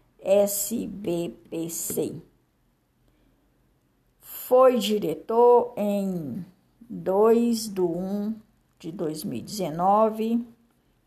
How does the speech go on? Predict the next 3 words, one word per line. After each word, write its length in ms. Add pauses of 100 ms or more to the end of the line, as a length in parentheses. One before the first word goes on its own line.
(160)
professor 920
Marcelo. 920 (1700)
Morales 640